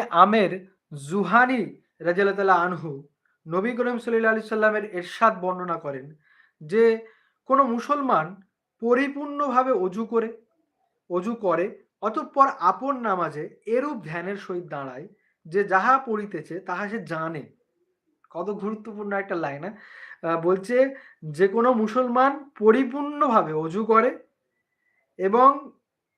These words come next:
অতঃপর নামাজে এইরূপ ধ্যানের সহিত দাঁড়ায় যে যাহা পড়িতেছে তাহা সে জানে, তবে সে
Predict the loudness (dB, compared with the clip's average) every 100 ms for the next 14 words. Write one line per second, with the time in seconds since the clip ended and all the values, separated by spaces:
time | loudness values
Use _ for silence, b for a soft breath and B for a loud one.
0 | _ _ -2 -2 -2 -2 4 6 6 2
1 | 2 0 -2 -6 -4 -2 -2 -2 -4 -4
2 | -2 -2 -4 -6 -6 -6 -6 -4 -6 -8
3 | _ _ _ -20 -6 0 0 0 -2 -2
4 | 4 4 4 -2 -2 -4 -6 -8 -8 -10
5 | -12 b b -4 -2 -2 -4 -10 -12 -6
6 | -4 -4 -10 -18 _ _ _ _ -2 0
7 | 0 -4 -6